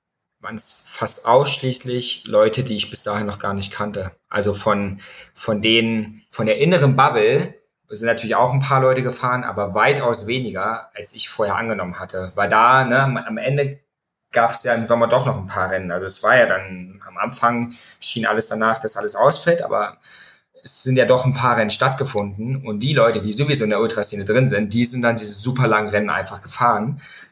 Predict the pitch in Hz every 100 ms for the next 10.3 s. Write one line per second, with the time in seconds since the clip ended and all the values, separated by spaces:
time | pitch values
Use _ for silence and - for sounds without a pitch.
0 | _ 110 104 98 95 101 98 - - _
1 | _ _ - 104 113 107 107 104 135 156
2 | 139 131 120 78 - 120 120 - 135 151
3 | 135 - 131 127 127 123 - - - 113
4 | - 120 117 117 113 110 107 104 110 113
5 | 117 110 - - 113 104 - - - 110
6 | 101 95 101 104 - 98 98 - 117 104
7 | 95 - - - - - - _ - 113
8 | 127 117 113 110 117 110 107 110 110 -
9 | 107 - 107 107 104 110 107 107 104 104
10 | 101 101 98